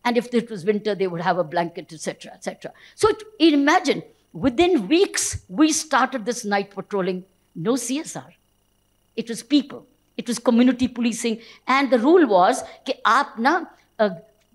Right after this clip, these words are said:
"जागते रहो" बोलोगे, "जागते रहो," तो वो अफसर जो स-, अ, वो ट्रेन से उतर रहा है, उसको सवा-, आवाज़ आ रही है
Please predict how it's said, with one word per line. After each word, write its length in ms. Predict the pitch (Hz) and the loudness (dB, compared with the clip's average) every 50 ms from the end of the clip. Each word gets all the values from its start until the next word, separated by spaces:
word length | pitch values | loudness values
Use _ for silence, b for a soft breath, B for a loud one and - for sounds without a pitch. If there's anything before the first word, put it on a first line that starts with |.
| 147 _ | -18 _
"जागते 580 | - 214 240 247 294 - - - 427 466 453 427 | -2 0 0 0 -2 -4 -2 0 2 2 4 4
रहो" 240 | 370 285 311 349 285 | 4 4 4 4 4
बोलोगे, 540 | 214 240 440 214 190 151 143 156 - - - _ _ - | 4 4 4 4 2 0 0 -6 -12 -12 -20 _ _ -8
"जागते 400 | - - 370 330 294 - - 349 | 0 2 2 2 2 0 0 2
रहो," 1160 | 330 311 254 277 320 330 330 330 330 320 320 311 311 302 302 302 302 302 302 294 - - b b b b b - | 2 4 4 6 6 6 6 8 8 6 6 6 6 4 4 4 6 4 4 2 0 -6 b b b b b -4
तो 260 | 254 - - - _ - | -4 -4 -4 -10 _ 2
वो 140 | 262 294 254 | 2 2 2
अफसर 560 | 202 - - 214 160 - - - 214 185 - - - - - | 2 0 -6 -6 -6 -6 -4 0 0 0 0 -2 -10 -18 -12
जो 140 | 170 226 233 | -4 -4 -4
स-, 260 | 226 - - - - _ - | -4 -4 -10 -12 -14 _ -2
अ, 180 | 185 175 175 165 B B B B B - | -2 -2 -2 -4 B B B B B 2
वो 140 | 214 208 185 | 4 4 4
ट्रेन 420 | 214 - - - 269 277 311 311 | 2 -2 0 2 4 6 6 4
से 140 | 302 - 233 | 4 2 0
उतर 220 | 214 220 247 247 | 2 2 2 2
रहा 140 | 208 214 170 | 2 2 2
है, 120 | 165 175 277 | 2 2 0
उसको 260 | 359 - - 320 302 | 0 0 -2 -2 -2
सवा-, 360 | - - 214 214 233 262 - | 0 2 2 2 2 2 2
आवाज़ 380 | 262 262 262 277 302 453 480 427 | 0 0 2 4 2 2 4 4
आ 120 | 480 480 | 4 4
रही 160 | 466 440 415 403 | 6 6 6 4
है 120 | 403 | 4